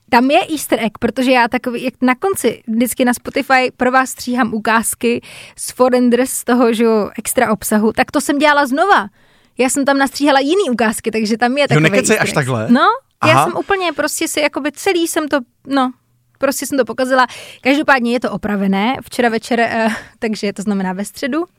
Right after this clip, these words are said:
Speaker 1: dneska máme čtvrtek. Prostě už, co, ty, co to posloucháte teď, tak už tam správnej díl a už bych od toho šla,
Speaker 2: Já bych
Speaker 1: protože
Speaker 2: taky od toho šel. Já bych chtěl říct, že dneska je dvacátého,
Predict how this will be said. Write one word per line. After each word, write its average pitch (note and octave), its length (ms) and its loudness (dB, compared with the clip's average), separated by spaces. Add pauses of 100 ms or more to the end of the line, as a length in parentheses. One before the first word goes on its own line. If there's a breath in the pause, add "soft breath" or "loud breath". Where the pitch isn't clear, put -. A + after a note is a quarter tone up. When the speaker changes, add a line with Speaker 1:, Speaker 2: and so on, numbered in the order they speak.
(100)
Speaker 1:
dneska - 240 -8
máme G3 160 -2
čtvrtek. C4 340 -4 (720 loud breath)
Prostě D4 320 2
už, A3+ 280 -4
co, C4+ 160 0
ty, B3+ 180 -2
co - 120 -4
to E4 120 2
posloucháte B3+ 560 -2
teď, A3 200 -2
tak A3+ 140 -8
už G#3+ 140 -8
tam A3 120 2
správnej G#3 440 0
díl G#3+ 400 2 (500)
a F#3+ 340 2 (220)
už G#3+ 80 -2
bych A#3 180 0
od A#3 120 2
toho C4 180 2
šla, A3 340 2
Speaker 2:
Já D#3 100 4
bych A#3 120 2
Speaker 1:
protože G#3+ 80 2
Speaker 2:
taky - 140 2
od E3+ 40 0
toho F3 160 0
šel. C4 280 6
Já D3+ 140 2
bych G3+ 140 -2
chtěl A#3 160 0
říct, F#3 120 -2
že F#3+ 80 2
dneska F#3 280 0
je F#3 80 4
dvacátého, E3+ 640 0